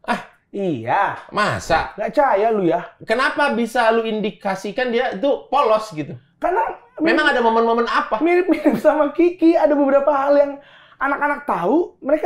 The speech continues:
Speaker 2: nggak tahu.
Speaker 1: Contoh?
Speaker 2: Contoh waktu itu apa ya? Yellow Pages.
Speaker 1: Oh, dia nggak tahu?
Speaker 2: Dia nggak tahu. Yellow Page.
Speaker 1: Ya, bukan berarti polos dong.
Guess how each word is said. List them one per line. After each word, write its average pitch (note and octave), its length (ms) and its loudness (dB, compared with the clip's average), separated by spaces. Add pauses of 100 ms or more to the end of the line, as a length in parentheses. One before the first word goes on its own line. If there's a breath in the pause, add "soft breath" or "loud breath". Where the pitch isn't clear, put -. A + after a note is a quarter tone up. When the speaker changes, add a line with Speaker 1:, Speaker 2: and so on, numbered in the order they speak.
Speaker 2:
nggak D#4+ 160 2
tahu. D#4+ 480 2
Speaker 1:
Contoh? E2+ 480 -6 (520)
Speaker 2:
Contoh G#3 440 -2
waktu A#3 200 -6
itu - 120 -4
apa C#4 240 -4
ya? F#3 160 -2
Yellow B3+ 240 0
Pages. C#4+ 600 -2 (520)
Speaker 1:
Oh, A#2+ 80 -6
dia G#3 220 -4
nggak F3+ 100 -12
tahu? G3 200 -4 (120)
Speaker 2:
Dia E4 160 0
nggak D4 140 -6
tahu. D4 240 -14 (420)
Yellow C4 320 -6
Page. - 480 -12
Speaker 1:
Ya, G2+ 80 -10
bukan G2+ 240 -6
berarti F#2 240 -8
polos A2 480 -4
dong. D2+ 400 -12